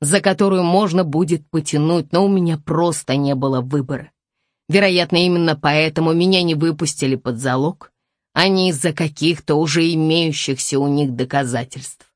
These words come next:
Может, сочли, что я способен удариться в бега? Господи, я могу загреметь за решётку до скончания своих дней. Не думай так. Максвелл приведёт веские доводы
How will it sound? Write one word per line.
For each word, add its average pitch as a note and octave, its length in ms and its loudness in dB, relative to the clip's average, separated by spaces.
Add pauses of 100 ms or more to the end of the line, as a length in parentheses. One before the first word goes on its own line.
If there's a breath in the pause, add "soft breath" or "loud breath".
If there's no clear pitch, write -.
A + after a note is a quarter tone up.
(920)
Может, F#3 480 2
сочли, D#3 540 -2
что - 180 -2
я D3 100 2
способен C#3+ 600 -2
удариться C3+ 560 -2
в B2 40 -4
бега? C3+ 420 -4 (360)
Господи, - 800 -2 (500)
я F3+ 220 2
могу E3+ 360 2
загреметь E3 580 0
за E3 80 2
решётку E3 580 0
до D3+ 140 2
скончания D3+ 720 0
своих C#3+ 320 0
дней. D3 420 -2 (640)
Не B2+ 220 -4
думай D3 580 -2
так. C3 220 -8 (800)
Максвелл C#3+ 640 -2
приведёт D3 640 0
веские B2 540 -2
доводы D3+ 560 -2